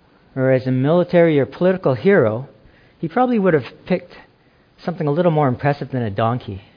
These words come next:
He would have come in on a big war horse, or maybe come in on a chariot, or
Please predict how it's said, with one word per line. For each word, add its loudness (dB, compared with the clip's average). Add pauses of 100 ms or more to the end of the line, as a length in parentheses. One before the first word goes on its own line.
(840)
He -10
would 4
have -4
come 0
in 2
on 0
a -4
big 0
war 0
horse, -8
or -10
maybe -2
come -6
in 0
on -2
a -6
chariot, -2
or -8